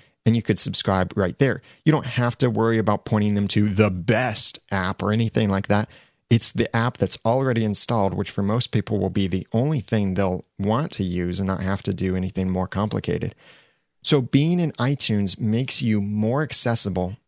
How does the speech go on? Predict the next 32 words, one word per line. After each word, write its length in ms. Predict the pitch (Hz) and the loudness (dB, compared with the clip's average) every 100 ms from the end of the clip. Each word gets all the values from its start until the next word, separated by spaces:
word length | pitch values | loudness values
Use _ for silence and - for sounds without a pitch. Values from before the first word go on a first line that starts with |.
| _ - | _ 0
and 200 | 131 135 | 2 2
it 80 | 123 | 2
makes 340 | 123 131 - | 0 0 0
it 160 | 131 - | -2 0
easier 560 | 139 156 147 127 92 - _ | 0 2 2 0 -2 -6 _
for 160 | 120 | -2
people 440 | - 110 101 95 - | 0 2 2 0 -2
to 140 | - 110 | -4 -4
subscribe 560 | 101 - 107 95 90 | -4 -2 0 0 0
to 80 | - | -4
your 80 | 95 | -4
content. 560 | - 110 110 - - - _ | -2 -2 -2 -4 -6 -12 _
Don't 240 | 113 175 | 2 2
you 100 | 180 | 0
want 400 | 156 107 107 123 | 0 0 0 0
it 140 | 123 - | -2 -4
to 100 | 98 | -4
be 220 | 95 90 98 | -2 -2 -2
easy 340 | 90 87 - - _ _ | -2 -4 -8 -12 _ _
for 100 | 107 | 0
people 400 | - 92 92 - - | 2 0 0 -2 -8
to 80 | |
subscribe? 580 | - 92 - 90 80 - - - - | -6 -4 -2 -2 -2 -6 -14 -20 -16
Even 360 | - 190 208 | -4 0 2
if 120 | 240 - | 2 2
you're 120 | 139 | 2
not 340 | 123 127 135 | 2 2 0
worrying 380 | 101 104 107 104 | 2 2 2 0
about 340 | 95 98 95 - 101 | 2 2 0 -2 -2
getting 480 | 131 123 113 104 107 | 2 4 4 4 4
new 260 | 117 131 | 4 4
listeners 760 | 123 101 95 - 90 90 - - | 4 2 0 -2 -4 -4 -6 -10